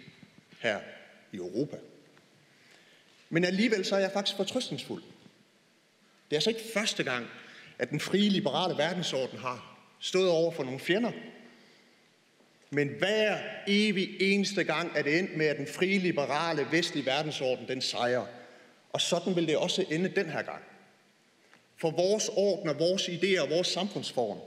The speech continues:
ja, den er de andres overlegne. Det frie og det åbne samfund er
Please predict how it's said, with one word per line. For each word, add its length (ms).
ja, 60
den 200
er 160
de 120
andres 580
overlegne. 560
Det 100
frie 400
og 40
det 180
åbne 360
samfund 560
er 200